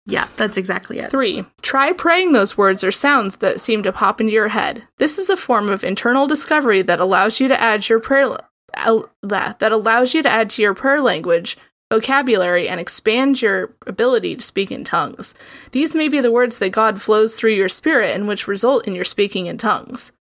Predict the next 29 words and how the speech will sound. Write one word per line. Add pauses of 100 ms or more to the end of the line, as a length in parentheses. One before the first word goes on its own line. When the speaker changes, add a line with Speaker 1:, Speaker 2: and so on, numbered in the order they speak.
(280)
Speaker 2:
God
will
not
cause
your
lips
to
move,
which
is
why
the
babbling
<laughs>
is
important. (560)
However,
God
may (420)
cause
certain
words
or
sounds
to
pop
into
your
heads,